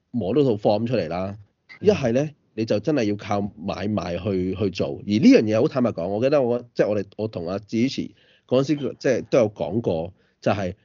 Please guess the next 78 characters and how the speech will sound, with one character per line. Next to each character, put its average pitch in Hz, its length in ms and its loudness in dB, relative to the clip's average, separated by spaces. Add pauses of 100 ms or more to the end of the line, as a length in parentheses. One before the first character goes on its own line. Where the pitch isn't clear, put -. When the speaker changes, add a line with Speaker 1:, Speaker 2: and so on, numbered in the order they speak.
(160)
Speaker 1:
可 - 100 2
能 151 200 4
喺 - 200 0
我 85 180 -2
角 85 200 -6
度 78 320 -8
或 92 100 -4
者 123 140 2
喺 139 240 0 (240)
我 80 440 -2 (120)
認 107 300 0
知 135 160 4
嘅 - 40 -6
角 104 60 0
度 90 120 -4
就 87 100 -4
係， 80 80 -8
譬 - 80 -4
如 104 80 4
好 151 60 6
似 143 60 2
森 139 200 2
林 123 60 4
咁 80 240 -6
樣， 82 180 -4 (760)
喂， 185 120 6
你 175 60 4
咁 117 140 0
樣， 185 180 6
Speaker 2:
嗯。 160 140 -4
Speaker 1:
喂， 135 200 -4
買 104 220 -2
三 - 360 0
十 - 120 0
個 92 260 0
返 101 180 0
嚟 76 140 -6
喎， 62 300 -10 (120)
即 - 80 0
係 120 40 4
冇 104 100 2
乜， 127 100 2
唔 95 60 -10
係， 98 80 -2
總 127 160 0
之 143 80 0
簽 135 300 2
三 120 200 0
十 92 100 -2
個 87 140 -4
返 104 160 -2
嚟 - 40 -8
咧， 92 100 -4
因 104 60 0
為 95 60 0
有 87 80 -2
啲 101 140 0
係 85 140 -6
免 87 260 -8
費。 113 80 -8 (100)
Speaker 2:
嗯， 92 200 -10
有 98 80 -10
啲 117 100 -2
係 110 60 -4
借 85 300 -8
啊。 82 340 -14
Speaker 1:
咁 277 180 6
其 120 140 0
實 110 100 -6
係 113 80 2
有 113 100 2
啲 120 100 2
借 90 320 0
嗰 98 40 -4
啲 92 80 -2
咁 87 140 -4
樣。 - 40 -12 (320)
喂， 254 140 -14